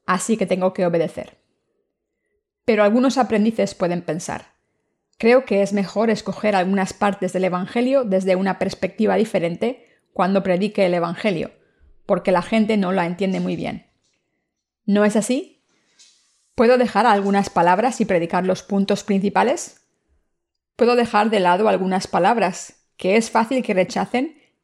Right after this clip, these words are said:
y predicar solo algunas palabras comprensibles? ¿Acaso no tienen estos pensamientos a menudo? Pero no son correctos.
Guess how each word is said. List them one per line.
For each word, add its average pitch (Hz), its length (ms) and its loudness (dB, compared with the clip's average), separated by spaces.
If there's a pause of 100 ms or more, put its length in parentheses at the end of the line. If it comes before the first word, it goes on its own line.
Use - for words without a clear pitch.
(140)
y 226 140 2
predicar 190 460 2
solo 190 280 0
algunas 185 400 0
palabras 180 480 0
comprensibles? 196 1040 -4 (1080)
¿Acaso 233 420 -2
no 254 120 0
tienen 226 240 2
estos 214 280 -4
pensamientos 185 600 -2
a 196 60 -2
menudo? 185 480 -2 (1000)
Pero 220 160 4
no 208 80 4
son 226 200 4
correctos. - 680 -4